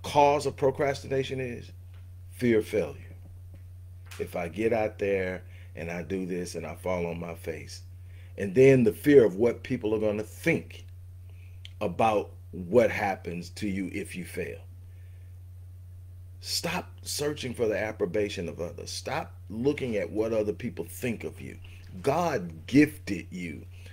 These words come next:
with a unique gift that nobody else in this world possesses in the way that you possess it. Walk in it,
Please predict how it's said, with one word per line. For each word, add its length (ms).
with 240
a 60
unique 600
gift 380
that 180
nobody 560
else 180
in 80
this 200
world 280
possesses 640
in 120
the 60
way 220
that 240
you 80
possess 640
it. 160
Walk 500
in 160
it, 220